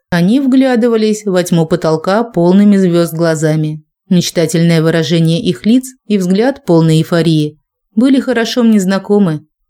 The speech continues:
Слишком хорошо. «Жалкое зрелище»,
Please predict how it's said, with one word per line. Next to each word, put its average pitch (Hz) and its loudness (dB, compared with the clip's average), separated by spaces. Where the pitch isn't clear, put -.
Слишком 208 -2
хорошо. 160 -4
«Жалкое 240 -2
зрелище», 180 -2